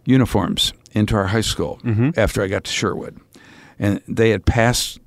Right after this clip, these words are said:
Speaker 1: the guidelines. We were gonna go to all uniforms, but here's what they did. They decided to do elementary one year,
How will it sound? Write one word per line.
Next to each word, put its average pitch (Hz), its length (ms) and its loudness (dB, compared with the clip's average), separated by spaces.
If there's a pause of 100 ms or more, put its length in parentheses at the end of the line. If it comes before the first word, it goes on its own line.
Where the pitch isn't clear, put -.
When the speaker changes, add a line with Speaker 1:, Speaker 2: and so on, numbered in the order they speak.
Speaker 1:
the 131 160 -4
guidelines. 95 680 0 (360)
We 107 100 2
were 95 60 0
gonna 98 200 2
go 98 180 0
to 90 60 0
all 98 220 2
uniforms, 95 720 0 (300)
but 104 140 2
here's 143 240 0
what 139 140 0
they 123 100 2
did. 101 260 0
They 107 120 -2
decided 113 500 2
to 95 80 0
do 92 220 2
elementary 127 680 2
one 101 280 0
year, 80 260 -2